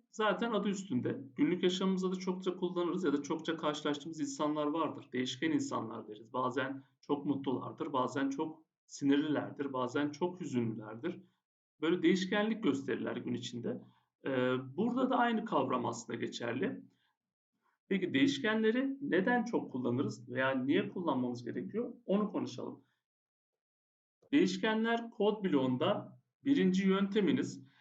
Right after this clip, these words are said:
kodlarınızın içerisinde sürekli tekrarlamak istediğiniz, sürekli te-, sürekli kullanmak zorunda kaldığınız uzun cümleler, uzun sayısal ifadeler olabilir.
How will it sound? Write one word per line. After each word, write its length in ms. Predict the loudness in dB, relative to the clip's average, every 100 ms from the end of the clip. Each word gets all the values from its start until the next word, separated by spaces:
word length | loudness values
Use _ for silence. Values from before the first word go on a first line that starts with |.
| _ _ _
kodlarınızın 580 | 2 4 4 2 2 0
içerisinde 920 | -2 0 0 0 0 2 2 2 -4 -16 _ _ _ _
sürekli 600 | _ 0 2 2 0 -2
tekrarlamak 760 | 0 0 2 4 6 6 4 0
istediğiniz, 720 | -6 0 2 2 -2 -4 -8
sürekli 460 | -4 0 2 0 -2
te-, 160 | -4
sürekli 480 | -2 0 0 -2 -8
kullanmak 560 | -4 2 2 2 0 2
zorunda 420 | 0 2 0 -2
kaldığınız 680 | 0 0 2 0 0 -4 -12 _ _ -2
uzun 300 | 0 2 2
cümleler, 560 | 4 4 4 4 0 -4 -6
uzun 220 | -2 -2
sayısal 420 | 0 0 0 0
ifadeler 440 | 0 0 0 0 0
olabilir. 560 | 2 2 0 -4 -10